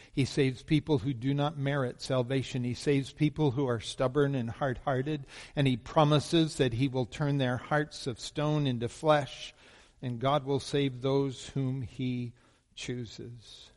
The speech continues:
These seven thousand who have refused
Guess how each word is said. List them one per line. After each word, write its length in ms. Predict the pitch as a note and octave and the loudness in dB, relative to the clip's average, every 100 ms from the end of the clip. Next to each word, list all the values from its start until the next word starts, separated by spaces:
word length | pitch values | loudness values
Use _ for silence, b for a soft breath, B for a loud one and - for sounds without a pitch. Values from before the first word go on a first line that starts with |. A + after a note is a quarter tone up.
| _ _ _ _ _ _ _ _ _ _ _ _ _ _ _ _ - | _ _ _ _ _ _ _ _ _ _ _ _ _ _ _ _ -4
These 180 | D#3+ | -4
seven 460 | - - F3 F3 D3+ | -2 0 2 2 0
thousand 600 | - E3 F3+ E3+ C#3 A#2+ | 0 0 0 0 0 0
who 140 | B2 | 0
have 160 | B2+ A#2 | -2 -2
refused 800 | C3+ - E3+ F3 C#3+ A#2+ G2+ | -2 0 0 2 2 0 -6